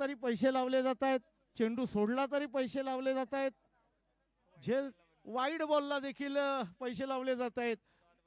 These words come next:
डॉट बॉलला, म्हणजे प्रत्येक चेंडू आणि किती सट्टा लागला जातो. इथे नंदू पाटील हलकेच extra cover रिझनच्या डोक्यावरून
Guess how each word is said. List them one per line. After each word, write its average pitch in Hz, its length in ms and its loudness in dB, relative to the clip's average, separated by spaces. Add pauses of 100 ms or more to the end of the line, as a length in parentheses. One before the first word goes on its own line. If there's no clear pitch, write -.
(680)
डॉट 240 300 -2
बॉलला, 262 380 -2
म्हणजे 254 280 -4
प्रत्येक - 680 -10
चेंडू 285 420 -4
आणि 302 220 -4
किती 302 220 -6
सट्टा 262 340 -8
लागला 277 300 -4
जातो. 254 200 -4
इथे 269 500 -2
नंदू 285 380 -2
पाटील 302 500 -2
हलकेच 320 640 0
extra 320 440 -2 (100)
cover 320 300 0
रिझनच्या 302 520 -4
डोक्यावरून 285 800 0